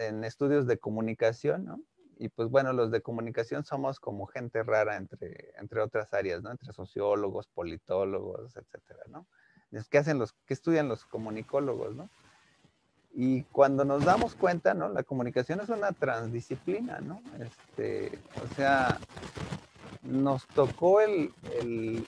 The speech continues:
el papel de que nos hayan incluido en las ciencias sociales, ¿no?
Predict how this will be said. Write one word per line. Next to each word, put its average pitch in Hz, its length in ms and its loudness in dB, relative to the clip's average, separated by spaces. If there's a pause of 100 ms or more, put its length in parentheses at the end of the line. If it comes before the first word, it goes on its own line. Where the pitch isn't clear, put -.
(120)
el 123 120 -2
papel 156 520 4
de 127 500 2
que 117 80 0
nos 117 220 -4
hayan 165 260 2
incluido 120 460 0
en 139 80 -2
las 95 140 -2
ciencias 131 360 -10
sociales, - 540 -4
¿no? 123 200 -10